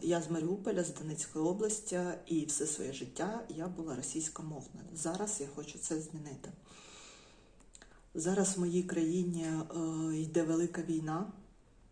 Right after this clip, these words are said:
Це не нова війна для нашої країни, і насправді, якщо вивчити історію,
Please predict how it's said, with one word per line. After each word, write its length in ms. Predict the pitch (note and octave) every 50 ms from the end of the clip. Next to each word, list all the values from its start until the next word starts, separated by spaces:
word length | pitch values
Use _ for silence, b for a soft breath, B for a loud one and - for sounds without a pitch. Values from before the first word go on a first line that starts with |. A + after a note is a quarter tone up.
| - - - - - - - - - - - - - - - - - - - - - - - - - -
Це 180 | - - G#3
не 120 | G#3+ G#3 F#3+
нова 360 | F#3+ F#3 E3 E3+ E3+ E3 D#3+ E3+
війна 340 | F3+ F3 F#3 F#3+ G3+ G#3+ G#3
для 200 | F#3 E3 F#3 F#3+
нашої 380 | F3+ F3+ F3+ F3+ - - F#3 F#3
країни, 500 | - F#3 F#3 F3+ F3+ F3+ F3 E3+ E3+ -
і 80 | - F3+
насправді, 520 | F3 F3+ F3+ - - F3 F3+ F3 E3+ E3 D#3+
якщо 240 | D#3+ D#3 - -
вивчити 440 | E3 E3 F3 D#3+ - - - - -
історію, 680 | - - - - - - E3+ E3+ E3+ D#3+ D#3 D#3 D#3